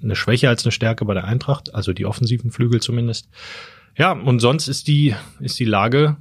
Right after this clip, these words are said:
kritisch. Wir haben Platz achtzehn, wir haben die rote Laterne, wir haben ein absolut wichtiges Spiel am Freitag vor der Brust. Würdest du sagen, es ist das bisher wichtigste Spiel dieser Saison, weil es ganz viel bewegen kann, nach oben, aber auch irgendwie nach unten?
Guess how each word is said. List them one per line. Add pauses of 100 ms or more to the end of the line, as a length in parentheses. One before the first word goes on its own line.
(180)
kritisch.
Wir
haben
Platz
achtzehn,
wir
haben
die
rote
Laterne,
wir
haben
ein (300)
absolut
wichtiges
Spiel (400)
am
Freitag
vor
der
Brust.
Würdest
du
sagen, (260)
es
ist (160)
das
bisher
wichtigste
Spiel
dieser
Saison, (360)
weil
es (140)
ganz
viel
bewegen
kann,
nach
oben,
aber
auch
irgendwie
nach
unten?